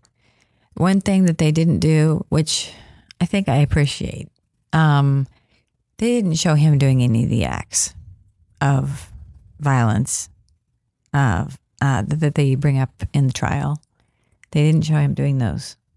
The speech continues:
um, which I'm glad about. I didn't need to do that. The pictures were enough. And I felt like the movie was more about the love story,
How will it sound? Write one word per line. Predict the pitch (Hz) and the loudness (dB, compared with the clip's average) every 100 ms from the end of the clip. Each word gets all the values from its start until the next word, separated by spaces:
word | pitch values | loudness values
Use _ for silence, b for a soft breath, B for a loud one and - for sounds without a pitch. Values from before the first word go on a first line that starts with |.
| - _ _ - | -20 _ _ -2
um, | 156 117 151 143 | 0 0 -4 -4
which | 165 156 | -4 -2
I'm | 143 | -2
glad | 151 185 | 0 0
about. | 208 214 233 - _ _ _ B B B - | -2 -2 -6 -10 _ _ _ B B B -4
I | |
didn't | 180 180 | -2 0
need | 117 151 151 | 2 2 0
to | 143 - | -4 -2
do | 156 | -2
that. | 156 156 - | 0 -2 -4
The | 156 | -4
pictures | 160 151 156 | -4 -2 -2
were | 151 | 0
enough. | 147 151 170 - b b b b b b _ - | 2 2 -2 -10 b b b b b b _ -8
And | 160 170 165 165 165 160 160 156 143 B _ _ _ _ | 0 2 4 4 4 4 4 2 -2 B _ _ _ _
I | 160 | -4
felt | 151 156 | -2 -2
like | - 151 - | 0 -2 -2
the | 156 | 0
movie | 151 147 | 0 0
was | 143 147 | 0 2
more | 147 143 | 2 2
about | 135 131 127 131 - _ _ _ - | 0 0 0 -4 -10 _ _ _ -2
the | 151 | 0
love | 139 139 131 | 2 0 -2
story, | - 131 131 139 131 | -4 -2 0 -2 -4